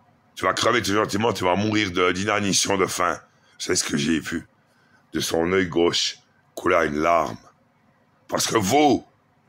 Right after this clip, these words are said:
les populaires, les masses, vous les décidez de qui meurt et qui vit. C'est une abomination. D'où la Suisse faudra une caisse unique fédérale et un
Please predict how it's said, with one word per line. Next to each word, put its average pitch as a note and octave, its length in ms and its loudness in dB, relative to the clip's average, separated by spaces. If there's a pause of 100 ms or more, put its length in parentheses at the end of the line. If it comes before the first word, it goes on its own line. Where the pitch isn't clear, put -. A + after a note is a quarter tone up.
(200)
les G#2 140 0
populaires, A2+ 760 2
les G#2 160 2
masses, G#2+ 340 0
vous G2+ 80 2
les G#2 80 0
décidez F#2+ 520 2
de F#2 100 0
qui A2 220 -4
meurt G#2+ 300 2
et F#2 80 0
qui G2 180 -4
vit. A2+ 320 -4 (520)
C'est - 160 -6
une G2+ 40 2
abomination. G#2 840 0 (440)
D'où G#2 100 0
la A2 120 2
Suisse - 540 0 (320)
faudra G2+ 580 2 (380)
une F#3 120 0
caisse - 460 -2
unique B2 260 0
fédérale G#2+ 720 2 (540)
et G#2 240 0
un F2+ 280 2